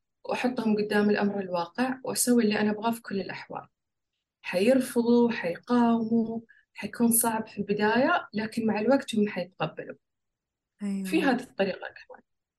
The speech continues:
Speaker 2: وفعلًا حتة إن الشخص كمان، آم، ينظر جواه أو للداخل بتاعه، دي للأسف ناس كتير قوي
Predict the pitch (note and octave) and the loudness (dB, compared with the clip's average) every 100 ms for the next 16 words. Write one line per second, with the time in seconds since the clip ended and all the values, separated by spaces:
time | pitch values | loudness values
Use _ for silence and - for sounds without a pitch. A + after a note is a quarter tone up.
0 | - A3+ - C4 C#4 - C#4 B3 A3+ A3 | -6 -6 -2 -2 -2 -2 -4 -2 -2 0
1 | G#3+ - B3 - A#3 G#3 G#3 A#3+ A3+ F#3 | 0 -2 -4 -4 -4 0 2 2 2 0
2 | F3 F3 F3 F3 - - _ _ _ _ | -2 -2 -4 -6 -10 -16 _ _ _ _
3 | _ _ _ _ G#3 A#3 B3 A#3 G#3+ G3 | _ _ _ _ 4 4 6 4 4 0
4 | - _ _ - G3 G3 G3 G#3+ E4 _ | -10 _ _ -6 0 2 4 2 -2 _
5 | _ - F#3+ F#3 F#3+ F#3+ A3+ - G#3 F#3 | _ -4 -2 0 -2 0 0 0 -4 -4
6 | F#3+ G#3 A3 C#4 D#4+ _ _ _ _ _ | -4 -2 -2 -4 -10 _ _ _ _ _
7 | _ _ _ G#3 A3 D4 C#4+ A3 C4+ C#4+ | _ _ _ -6 0 2 2 2 0 -2
8 | - C4+ - - C4 B3 B3+ C4+ | -4 -6 -6 -2 0 2 0 -2